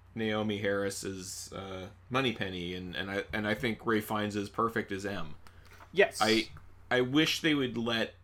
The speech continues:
Speaker 1: they would stop using M more than they should be using M. It wasn't, I mean, he stays in the office most of the time in this movie, which I prefer than, you know, in Spectre when he's out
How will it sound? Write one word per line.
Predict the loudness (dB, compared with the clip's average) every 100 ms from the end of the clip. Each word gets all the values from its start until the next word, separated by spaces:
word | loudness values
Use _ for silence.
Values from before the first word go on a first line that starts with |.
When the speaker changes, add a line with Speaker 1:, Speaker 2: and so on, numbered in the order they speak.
| -20 -20 0
Speaker 1:
they | 2
would | 2 -2
stop | 0 4 4 4
using | 0 2 0 0
M | -2 -2
more | -2 0 0
than | -2
they | -6 -6
should | -6 -6
be | -4
using | -4 -6 -10 -8
M. | -6 -6 -8 -12 -20 -20 -20 -20 -20 -8
It | -4 0
wasn't, | 0 0 -4 -4
I | 0
mean, | 0 -2 -10 -18 -20 -10
he | -4 -4
stays | 2 6 6 6
in |
the | 2
office | 4 2 2 -2
most | 0 -2 -2
of |
the | -6 -4
time | -4 -4
in | -6
this | -6
movie, | -4 -2 -2 -2
which | -2
I | -4 -4
prefer | -8 -4 -4 -2
than, | -4 -6 -10 -14 -20 -18 -8
you | -6
know, | -4 -4
in | -8 -12 -16 -20 -20 -20 -20
Spectre | -6 -4 -2 0 0
when | -2
he's | -4 -2
out | -2